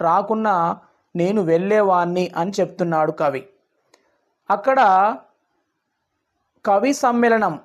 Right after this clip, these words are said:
ఒక చిన్నపాటి కవి సమ్మేళనము జరిగేది. ఆ కవి సమ్మేళనంలో మరి ఎంతోమంది తెలుగు కవులు, విద్వాంసులు, ఇతర భాషల యొక్క కవులు, విద్వాంసులు మరి పాల్గొని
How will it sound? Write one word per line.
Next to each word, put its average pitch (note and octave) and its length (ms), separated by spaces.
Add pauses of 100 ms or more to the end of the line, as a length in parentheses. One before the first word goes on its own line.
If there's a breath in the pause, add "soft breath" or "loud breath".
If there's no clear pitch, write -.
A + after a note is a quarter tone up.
(160)
ఒక F#3 100
చిన్నపాటి B3 760
కవి A3 320
సమ్మేళనము G#3 920 (220)
జరిగేది. F3 840 (800)
ఆ F#3 120
కవి G3 480
సమ్మేళనంలో A3+ 1120 (720)
మరి F3 140
ఎంతోమంది G3 960 (140)
తెలుగు F#3+ 560 (160)
కవులు, F#3 600 (340)
విద్వాంసులు, F#3+ 880 (520)
ఇతర A3 280
భాషల G3 420
యొక్క F3+ 380
కవులు, G3 480
విద్వాంసులు F3 880 (500)
మరి E3 140
పాల్గొని F#3 640